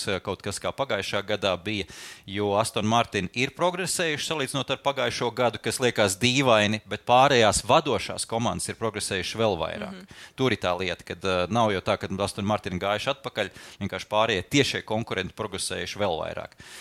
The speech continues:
Speaker 1: Nu, un, ā, otrajā, tajā zemākajā ešalonā, tur, nu gan, godīgi sakot, kaut ko prognozēt ir ļoti grūti. Arī pirmais posms, mēs vēl pa Haasu runāsim, tas bija patīkams pārsteigums. Ā, tur, tāpat kā vadošajā grupā ir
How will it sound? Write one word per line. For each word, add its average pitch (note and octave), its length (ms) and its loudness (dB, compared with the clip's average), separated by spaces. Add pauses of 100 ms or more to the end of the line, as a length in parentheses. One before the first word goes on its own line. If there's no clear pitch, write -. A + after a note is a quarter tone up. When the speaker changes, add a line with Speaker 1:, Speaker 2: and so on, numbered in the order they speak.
(160)
Speaker 1:
Nu, D3+ 200 2
un, E3 120 4
ā, C#3+ 180 6
otrajā, D#3+ 480 4
tajā A2+ 220 4
zemākajā C#3+ 480 4
ešalonā, B2 480 2 (120)
tur, D#3+ 260 0
nu C3+ 120 2
gan, B2+ 240 4
godīgi A2 320 0
sakot, A2+ 360 -2
kaut A#2+ 200 0
ko A2 120 -2
prognozēt G#2+ 580 -2
ir G#2+ 160 -6
ļoti D3+ 320 -4
grūti. F#3 440 -4 (260)
Arī G#2+ 180 2
pirmais D#3 320 0
posms, C#3+ 400 -4
mēs B2+ 260 -4
vēl G2+ 160 -2
pa - 100 -12
Haasu C#3 520 2
runāsim, A2 540 0
tas G#2+ 160 -6
bija G2+ 160 -10
patīkams G2+ 500 -4
pārsteigums. G#2+ 760 0 (400)
Ā, G2+ 180 2
tur, D#3 400 0 (320)
tāpat A#2+ 320 2
kā A2 140 4 (180)
vadošajā D#3 560 4
grupā D3 460 4
ir A2+ 100 2